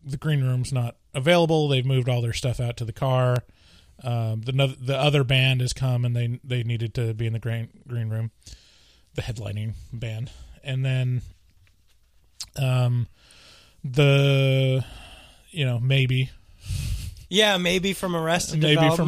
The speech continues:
Speaker 1: from Arrested Development's like, "Oh no, I forgot my phone."
Speaker 2: Aaliyah Shawkat
Speaker 1: Yeah.
Speaker 2: is in this, yeah.
Speaker 1: And, uh, she goes back to get her phone from the green room, and she opens it and sees a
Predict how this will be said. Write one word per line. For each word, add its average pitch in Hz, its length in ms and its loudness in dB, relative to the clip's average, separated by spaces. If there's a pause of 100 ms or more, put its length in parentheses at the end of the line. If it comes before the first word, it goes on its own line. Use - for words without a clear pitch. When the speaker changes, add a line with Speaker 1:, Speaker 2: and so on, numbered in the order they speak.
Speaker 1:
from 143 60 4
Arrested 151 260 2
Development's 139 480 2
like, 147 140 2
"Oh 196 120 4
no, 220 140 6
I 190 100 6
forgot 202 220 4
my 190 100 2
phone." 175 420 4
Speaker 2:
Aaliyah 160 320 2
Shawkat 143 720 0
Speaker 1:
Yeah. 143 120 -2
Speaker 2:
is 120 120 -2
in 117 180 -6
this, 98 320 -8
yeah. 110 360 -8 (340)
Speaker 1:
And, 139 380 0
uh, 127 400 2 (640)
she - 260 -2
goes 135 260 2
back 127 320 0
to 135 100 -4
get 120 160 0
her 120 80 -2
phone 185 420 2
from 131 200 -2
the 123 60 -2
green 147 360 0
room, 113 260 -2 (560)
and 131 180 0
she 156 100 0
opens 143 340 2
it 123 180 -2 (140)
and 127 360 2
sees 165 380 4
a 131 160 2